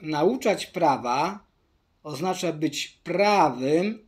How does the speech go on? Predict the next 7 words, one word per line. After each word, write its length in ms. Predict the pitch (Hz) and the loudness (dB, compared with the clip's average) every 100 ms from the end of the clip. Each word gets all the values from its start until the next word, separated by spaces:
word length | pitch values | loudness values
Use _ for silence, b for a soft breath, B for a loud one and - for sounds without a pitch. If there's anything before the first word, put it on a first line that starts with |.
| - | -8
i 120 | 156 | -4
nauczać 880 | 151 156 214 226 - 127 170 190 - - | -2 0 0 0 -4 0 0 -2 -16 -18
sprawiedliwości, 1600 | - - 190 185 196 175 175 180 226 202 - - 160 180 208 _ | -16 -4 -2 2 2 2 -2 2 4 4 0 -4 -4 -4 -6 _
a 200 | 196 180 | -6 -2
nie 320 | 190 208 220 220 | 0 2 2 2
prawa 520 | 175 175 175 175 170 | 2 4 6 6 4
mojżeszowego. 1080 | 165 160 160 156 170 156 170 135 113 110 | 4 2 2 0 2 6 6 6 0 -14